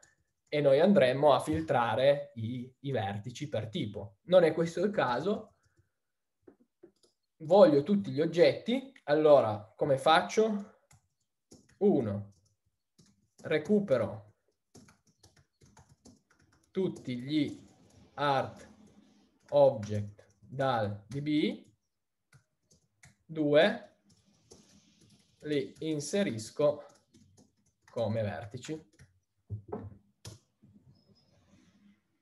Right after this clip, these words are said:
Allora, devo recuperarmi tutti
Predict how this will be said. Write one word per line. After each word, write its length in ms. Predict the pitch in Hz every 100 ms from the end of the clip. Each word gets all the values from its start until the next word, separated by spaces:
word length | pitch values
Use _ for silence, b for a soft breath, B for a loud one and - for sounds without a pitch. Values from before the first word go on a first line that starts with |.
| _ _ _ _ _ _ b b -
Allora, 520 | 147 143 - - -
devo 320 | - 170 196 185
recuperarmi 920 | - 170 156 165 151 139 127 117 101
tutti 680 | 175 170 - - 120 113